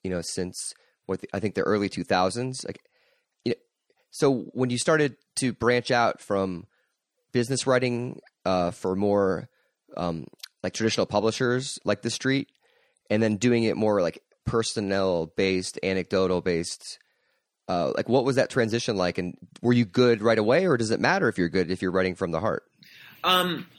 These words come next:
Speaker 2: so a coup-, a couple different answers. One is, uh, in the early nineties, actually, I spent a lot of time writing, uh, really bad fiction. So when you first love something, of course, you're gonna do it poorly because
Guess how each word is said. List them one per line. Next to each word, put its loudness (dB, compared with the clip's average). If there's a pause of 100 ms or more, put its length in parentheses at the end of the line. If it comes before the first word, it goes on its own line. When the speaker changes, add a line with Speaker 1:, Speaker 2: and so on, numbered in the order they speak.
(260)
Speaker 2:
so 6
a 4
coup-, 2
a 2
couple 0
different 2
answers. -2
One 2
is, 0 (260)
uh, 2 (100)
in -2
the -2
early 2
nineties, -2
actually, -2 (260)
I 0
spent -2
a 0
lot 2
of -2
time -2
writing, 0 (120)
uh, -2
really -2
bad 2
fiction. -6 (380)
So 4 (180)
when 0
you -2
first 2
love 0
something, 0
of -6
course, 4
you're 0
gonna 0 (300)
do 2
it 0
poorly 2
because 0